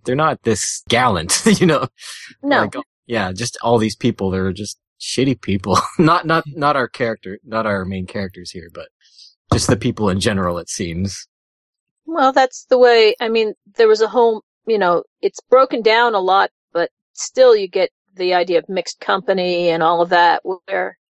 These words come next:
Speaker 2: you know, what guys will say amongst themselves or do amongst themselves as opposed to when there are women that they have some interest in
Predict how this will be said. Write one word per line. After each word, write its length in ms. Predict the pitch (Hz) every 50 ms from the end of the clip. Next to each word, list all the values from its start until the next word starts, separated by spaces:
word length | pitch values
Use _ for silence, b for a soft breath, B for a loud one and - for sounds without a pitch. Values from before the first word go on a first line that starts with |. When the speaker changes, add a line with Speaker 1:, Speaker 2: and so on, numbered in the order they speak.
| _ _
Speaker 2:
you 80 | - 196
know, 120 | 185 170
what 220 | 185 202 - - -
guys 300 | 226 208 202 202 196 -
will 100 | 196 -
say 500 | - - 208 185 185 185 180 175 170 - -
amongst 420 | 208 196 185 185 180 - - - _ _ _
themselves 800 | 180 185 - - - 220 196 196 196 196 196 196 185 190 - -
or 160 | 180 175 175 170
do 180 | - 196 190 185
amongst 300 | 185 175 175 175 - -
themselves 640 | 180 165 - - 190 180 175 175 170 165 165 - -
as 140 | 160 - -
opposed 400 | _ - 190 175 170 175 - -
to 100 | - 175
when 340 | 185 180 175 170 170 175 175 _ _ _ _ _ _
there 320 | - 165 175 180 175 175 170
are 140 | 165 170 170
women 340 | 185 196 196 196 190 185 180
that 180 | 170 160 -
they 360 | - 175 170 165 160 160 165 - _ _ _ _ - _ _ _ _ _ _ -
have 240 | - 175 170 - -
some 440 | - - 208 185 180 180 170 - - _ _ _ _ _ _ -
interest 440 | 220 214 214 - 214 175 - - -
in 220 | 165 156 147 -